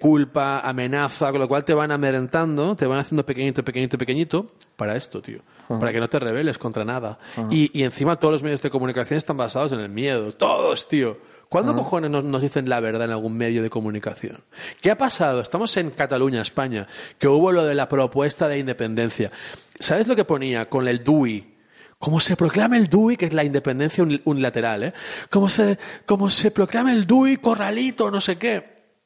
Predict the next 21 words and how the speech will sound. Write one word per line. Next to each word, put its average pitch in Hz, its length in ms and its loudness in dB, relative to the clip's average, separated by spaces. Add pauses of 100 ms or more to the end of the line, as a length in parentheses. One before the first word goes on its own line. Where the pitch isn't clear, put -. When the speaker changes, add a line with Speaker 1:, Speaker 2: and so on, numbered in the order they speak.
Speaker 1:
Después 160 340 0
el 208 60 6
uno, 190 180 6 (140)
el 160 80 4
uno, 202 240 4
el 160 120 4
uno 208 120 2
cincuenta 160 300 0
y 123 40 0
cinco. 131 380 -2 (240)
Como 196 220 2
se 202 140 0
proclame 220 400 0
el 269 40 2
uno 247 100 2
cincuenta 214 400 2
y 185 60 4
cinco, 240 480 0 (320)
va 190 140 0
a 226 40 0
ser 233 320 0